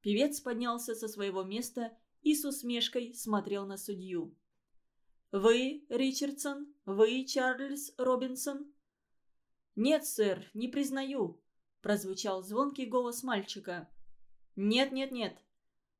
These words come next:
«В таком случае приступим к опросу свидетелей», сказал Сфикси, надевая очки в тяжелой оправе. Судью лихорадило. Со вчерашнего дня тысячи писем завалили столы в конторе Сфикси.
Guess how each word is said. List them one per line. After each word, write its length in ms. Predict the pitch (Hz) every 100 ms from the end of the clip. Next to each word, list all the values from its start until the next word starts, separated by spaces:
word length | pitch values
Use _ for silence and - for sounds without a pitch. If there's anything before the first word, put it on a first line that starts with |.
| _
«В 140 | - -
таком 440 | 220 214 311 339
случае 680 | 330 247 220 196 - 208 240
приступим 840 | 247 294 277 - 185 208 233 285
к 60 | 226
опросу 520 | 214 190 170 165 214
свидетелей», 800 | 214 262 294 302 196 170 151 - _ _ _
сказал 480 | - - 196 180 170
Сфикси, 640 | - 247 254 - 247 240 - - -
надевая 600 | 269 233 247 226 208 196
очки 520 | - 196 - - 247
в 80 | 262
тяжелой 480 | 254 190 180 175 190
оправе. 680 | - 240 226 175 165 160 - _ _ _ _ _ _ _
Судью 640 | - 262 240 254 320 330
лихорадило. 960 | 240 254 - 269 240 185 180 175 165 - _ _ _
Со 200 | - 220
вчерашнего 680 | - 277 311 294 254 240
дня 300 | 208 233 254
тысячи 540 | 254 277 277 269 - 269
писем 520 | - 285 285 269 247
завалили 560 | 208 220 226 247 240 240
столы 420 | - 208 220 247
в 100 | -
конторе 520 | 214 214 220 226 220
Сфикси. 720 | 214 - 240 - - 180 165